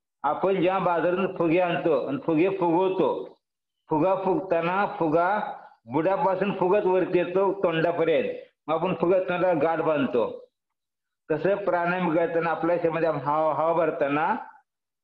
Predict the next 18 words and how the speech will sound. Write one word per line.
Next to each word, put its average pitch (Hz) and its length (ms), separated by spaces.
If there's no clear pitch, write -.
अगोदर 151 380
पहिल्यांदा 170 360
प्राणशक्ती 160 960
ओटी 156 300
पोटामध्ये 156 960
जाते, 160 640
स्वादिष्टान 156 500
चक्रामध्ये 139 520
थोडक्यात, 139 400
तिथून 170 300
मग 180 180
वर 160 200
मणिपूर 170 460
चक्रमध्ये, 151 960
तिथून 165 320
हृदयामध्ये 160 680
अनाहत 156 320
चक्र, 151 560